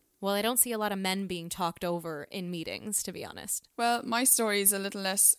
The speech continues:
Speaker 2: corporate and more about when I was younger and I was working, um, while I was studying. And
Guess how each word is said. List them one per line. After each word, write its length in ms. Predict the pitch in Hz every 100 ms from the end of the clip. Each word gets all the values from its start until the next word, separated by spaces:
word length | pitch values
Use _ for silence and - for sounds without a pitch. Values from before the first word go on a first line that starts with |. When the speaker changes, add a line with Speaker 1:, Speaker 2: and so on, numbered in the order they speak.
| -
Speaker 2:
corporate 680 | 208 190 - 175 127 214 -
and 200 | - 185
more 200 | 185 185
about 300 | 180 175 165
when 160 | 185 180
I 120 | 175
was 180 | 185 202
younger 440 | 254 240 202 190
and 380 | 185 175 190 180
I 120 | 180
was 180 | 190 185
working, 760 | 202 190 - 190 180 180 175 180
um, 280 | 185 180
while 160 | 180 185
I 100 | 185
was 160 | 185 196
studying. 680 | - 202 190 175 170 117 - -
And 680 | 196 190 185 190 190 196